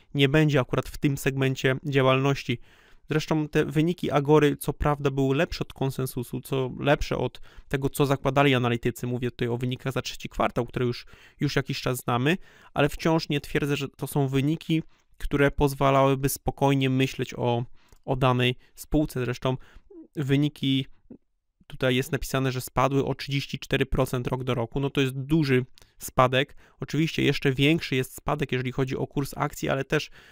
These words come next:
kurs akcji dostosowuje się do tego, co będzie w przyszłości, a skoro przyszłość Agory jest niepewna, to też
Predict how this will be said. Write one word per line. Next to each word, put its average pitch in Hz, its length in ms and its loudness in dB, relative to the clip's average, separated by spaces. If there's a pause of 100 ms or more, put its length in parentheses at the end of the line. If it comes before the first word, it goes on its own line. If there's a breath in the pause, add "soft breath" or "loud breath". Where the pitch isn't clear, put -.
(140 loud breath)
kurs 170 280 0
akcji 147 300 -2
dostosowuje 143 480 0
się - 100 -6
do 139 100 -2
tego, 135 200 -2
co 135 120 -4
będzie 131 380 0
w - 80 -12
przyszłości, 156 680 -2 (260 soft breath)
a 143 80 -2
skoro 135 260 0
przyszłość - 580 0
Agory 131 360 4
jest 127 220 0
niepewna, 165 480 0
to 147 100 -6
też - 320 -2